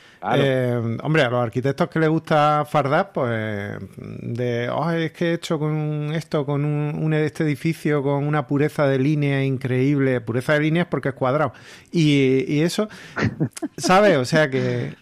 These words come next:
Speaker 1: Bueno, en los restaurantes también pasa lo mismo con las comidas. <laughs> De construcción de Pedro Jerez,
Speaker 2: Pues
Speaker 1: como
Speaker 2: sí,
Speaker 1: tú te
Speaker 2: con las
Speaker 1: quieras.
Speaker 2: comidas igual, los cocineros lo mismo. En un restaurante, pues,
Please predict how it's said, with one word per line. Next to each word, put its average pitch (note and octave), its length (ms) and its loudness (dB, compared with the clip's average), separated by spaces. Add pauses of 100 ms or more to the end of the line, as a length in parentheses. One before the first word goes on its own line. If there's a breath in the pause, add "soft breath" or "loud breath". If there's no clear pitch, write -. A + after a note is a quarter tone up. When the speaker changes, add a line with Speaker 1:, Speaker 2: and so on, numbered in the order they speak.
Speaker 1:
Bueno, C3 120 -4
en A2+ 60 -2
los G#2 100 -2
restaurantes B2+ 360 0
también C3+ 220 0
pasa A2+ 220 -4
lo A2 40 -2
mismo A2 160 -4
con G#2 100 -6
las G#2 100 -6
comidas. A2 360 -4
<laughs> E3 1000 -10
De G#2 140 -2
construcción A#2 920 -2
de G#2 300 -4
Pedro G#2+ 400 -2
Jerez, G#2+ 460 -6
Speaker 2:
Pues C3+ 120 0
Speaker 1:
como F#2+ 100 -4
Speaker 2:
sí, G#3 260 4
Speaker 1:
tú - 20 -
te - 60 -2
Speaker 2:
con F3+ 140 2
las D3+ 120 2
Speaker 1:
quieras. - 140 0
Speaker 2:
comidas F3+ 220 2
igual, E3+ 220 4
los E3+ 140 2
cocineros C#3 580 -2
lo D#3+ 120 2
mismo. E3+ 340 2
En B2+ 100 0
un D#3 100 2
restaurante, E3+ 720 2
pues, A#2+ 280 0